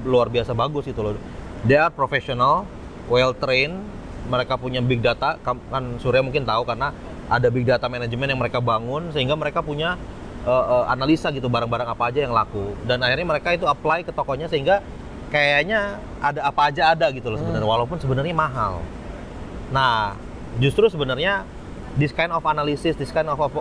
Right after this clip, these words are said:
Speaker 1: cap-, capability yang tidak dimiliki sama toko-toko, uh, lokal gitu. Itu yang menyebabkan sebenarnya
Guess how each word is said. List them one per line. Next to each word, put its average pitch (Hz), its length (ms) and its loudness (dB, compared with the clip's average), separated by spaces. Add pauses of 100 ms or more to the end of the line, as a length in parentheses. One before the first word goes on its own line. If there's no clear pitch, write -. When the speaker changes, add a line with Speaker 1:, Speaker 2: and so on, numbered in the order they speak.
(320)
Speaker 1:
cap-, 131 400 -4
capability 143 640 0
yang 170 240 0 (240)
tidak 143 240 4
dimiliki 131 400 -2
sama 143 160 -2
toko-toko, 135 560 -2 (560)
uh, 120 80 2
lokal 120 720 4
gitu. 101 320 -4
Itu 127 160 4
yang 170 160 4
menyebabkan 151 560 -2
sebenarnya 135 400 -2